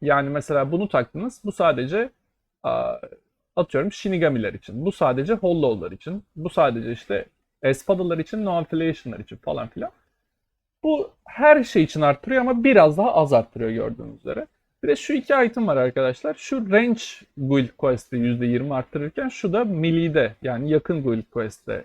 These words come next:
yüzde yirmi arttırıyor. Aa, situational demişler. Situational duruma göre değişen demek. Aa, şu item koşu hızınızı değil. Aa,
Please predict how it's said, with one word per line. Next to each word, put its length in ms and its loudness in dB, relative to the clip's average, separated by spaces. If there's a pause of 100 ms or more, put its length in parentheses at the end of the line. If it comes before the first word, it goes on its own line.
yüzde 260 -4
yirmi 240 -6
arttırıyor. 480 -8 (1800)
Aa, 520 0 (460)
situational 680 -2
demişler. 360 -4
Situational 600 -2
duruma 240 4
göre 260 6
değişen 440 2
demek. 240 -6 (760)
Aa, 140 0
şu 300 4
item 220 -2 (320)
koşu 280 4
hızınızı 560 -2 (220)
değil. 340 0 (380)
Aa, 240 0